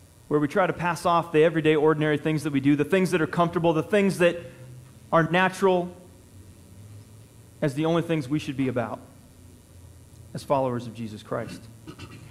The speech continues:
Like these disciples, it always seems easier to return to what we know. It's just easier. Let's face it. There's not as much resistance. There's, there's not as much to overcome. There's nothing left to learn. We just kinda go back to what we know.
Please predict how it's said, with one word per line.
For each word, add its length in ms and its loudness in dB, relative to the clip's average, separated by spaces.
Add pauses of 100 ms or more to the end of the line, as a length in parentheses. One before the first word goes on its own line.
(140)
Like 160 6
these 160 0
disciples, 580 2
it 80 4
always 240 4
seems 240 2
easier 600 4
to 140 2
return 380 2
to 80 4
what 200 2
we 120 0
know. 380 0 (760)
It's 160 -2
just 180 -2
easier. 380 -2 (920)
Let's 120 -12
face 260 -4
it. 120 -6 (2000)
There's 100 -14
not 120 0
as 80 -6
much 240 -4
resistance. 520 -4
There's, 280 2 (220)
there's 160 0
not 180 6
as 140 -2
much 320 0
to 100 4
overcome. 760 4 (220)
There's 300 2
nothing 400 2
left 220 2
to 80 2
learn. 340 4
We 80 2
just 160 -2
kinda 180 2
go 80 2
back 280 2
to 60 -2
what 140 0
we 120 -2
know. 280 -2